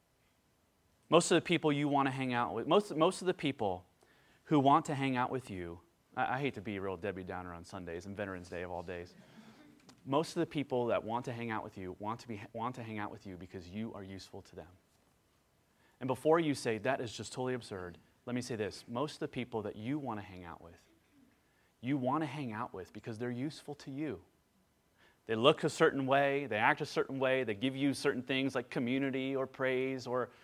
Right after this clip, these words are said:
you just have things in common and that makes you feel good, you don't feel alone. Think about your friendships. Think about all the relationships you have and just consider how much of these is just an exchange of goods.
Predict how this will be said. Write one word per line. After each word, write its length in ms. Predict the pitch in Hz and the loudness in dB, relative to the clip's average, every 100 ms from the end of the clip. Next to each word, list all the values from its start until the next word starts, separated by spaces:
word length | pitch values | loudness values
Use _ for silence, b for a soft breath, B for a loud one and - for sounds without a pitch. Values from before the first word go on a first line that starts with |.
| b b - | b b -4
you 100 | 127 | -2
just 100 | 139 | 0
have 160 | 131 | 0
things 260 | - 135 127 | 0 -2 -2
in 100 | 127 | -2
common 480 | - 139 139 139 127 | 0 2 2 0 -2
and 100 | 120 | -2
that 80 | |
makes 220 | 135 131 - | -4 -6 -6
you 60 | |
feel 260 | - 139 131 | -2 0 0
good, 360 | 127 135 135 | 0 0 0
you 60 | 123 | -2
don't 180 | 123 120 | -4 -4
feel 240 | 139 131 | -2 0
alone. 480 | 123 120 127 127 127 123 _ _ _ _ _ _ _ _ _ _ _ _ _ _ _ _ _ - | 2 0 -2 -4 -6 -10 _ _ _ _ _ _ _ _ _ _ _ _ _ _ _ _ _ -2
Think 160 | 220 | 0
about 240 | 262 214 165 | 4 2 4
your 100 | 143 | 0
friendships. 500 | - 139 147 107 - | 2 0 0 -6 -4
Think 160 | 160 | -4
about 220 | 208 196 180 | 4 6 8
all 80 | |
the 100 | 175 | 6
relationships 600 | 165 147 151 156 139 143 139 | 6 4 4 0 -6 -6 -6
you 80 | 123 | -6
have 380 | - 147 139 | 0 2 4
and 80 | 117 | 2
just 160 | 139 - | -4 -4
consider 400 | 170 - 165 135 | -4 0 2 2
how 240 | - 233 | 0 -4
much 300 | 220 180 - | -2 -2 -4
of 80 | 135 | -4
these 240 | 147 151 | -2 -2
is 100 | 135 | -4
just 220 | 120 147 151 | -6 -6 -6
an 80 | |
exchange 560 | 110 - - 170 196 170 | -6 -8 -8 -4 -4 -4
of 120 | 139 | -4
goods. 400 | 127 101 90 - | -4 -4 -4 -14